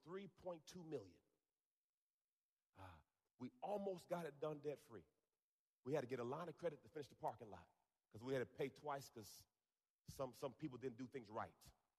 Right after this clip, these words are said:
Amen. I'm gonna leave it at that. So I said, "Oh, Lord, thank you." I said, "To ha-, to do a,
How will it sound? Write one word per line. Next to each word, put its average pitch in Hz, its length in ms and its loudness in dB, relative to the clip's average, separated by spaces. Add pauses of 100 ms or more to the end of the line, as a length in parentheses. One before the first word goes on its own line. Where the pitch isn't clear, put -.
(720)
Amen. 123 340 4 (160)
I'm 98 60 -18
gonna 110 120 0
leave 117 120 4
it 113 40 0
at 101 100 -4
that. 95 180 -2 (800)
So 202 340 2 (640)
I - 40 -10
said, 160 140 -4
"Oh, 160 80 4
Lord, 156 340 4
thank 127 240 -2
you." - 80 -20 (500)
I 117 40 -8
said, 139 180 -4
"To 123 80 -2
ha-, 131 220 -4
to 123 80 -8
do 143 260 4
a, 104 60 0